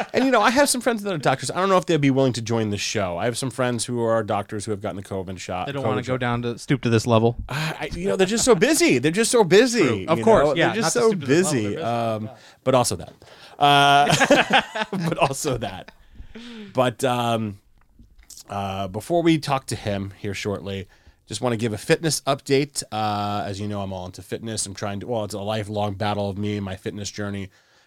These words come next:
Speaker 2: You know, there's years and there's moments where I'm larger than most, and sometimes I'm, you know, in shape. Uh,
Speaker 1: Like most.
Speaker 2: and I'm <laughs> like most.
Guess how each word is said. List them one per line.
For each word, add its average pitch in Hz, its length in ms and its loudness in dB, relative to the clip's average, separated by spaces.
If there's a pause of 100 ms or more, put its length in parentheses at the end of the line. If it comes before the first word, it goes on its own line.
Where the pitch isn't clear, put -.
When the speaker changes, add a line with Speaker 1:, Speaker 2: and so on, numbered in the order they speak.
Speaker 2:
You 110 80 -6
know, 107 100 0
there's 101 200 -2
years 110 360 -2
and 101 100 -6
there's 101 100 -6
moments 104 400 -6
where 101 160 -6
I'm 98 300 -8
larger 139 340 0
than 135 140 0
most, 135 320 -2
and 95 100 -12
sometimes 113 440 -4
I'm, 135 260 -4
you 185 80 -8
know, 147 100 -4
in 170 120 -8
shape. 208 300 -6 (580)
Uh, 127 500 4
Speaker 1:
Like - 80 -12
most. 123 140 -6
Speaker 2:
and 120 460 -10 (120)
I'm 131 200 -4 (240)
<laughs> - 220 -10
like 147 160 -4
most. 95 220 -10